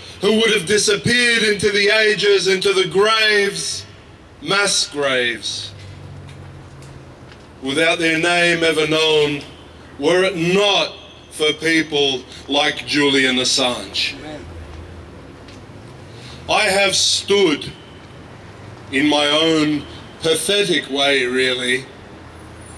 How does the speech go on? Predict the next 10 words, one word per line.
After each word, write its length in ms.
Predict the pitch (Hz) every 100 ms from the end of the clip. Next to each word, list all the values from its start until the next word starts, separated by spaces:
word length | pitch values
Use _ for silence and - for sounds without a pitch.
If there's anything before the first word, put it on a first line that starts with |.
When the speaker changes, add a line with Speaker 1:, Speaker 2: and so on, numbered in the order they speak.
| -
Speaker 1:
for 220 | - 156 156
Julian 720 | 170 170 170 170 170 180 175 - - - - - - - - - - - -
since 340 | - 190 196 208
the 100 | 196
very 340 | 208 208 202
beginning. 500 | 196 185 190 - - - - - - - - - - - - - - - - - - - - - - - - 131
And 100 | 185
I 140 | 196
have 200 | 202 -
cried 460 | - 226 220 208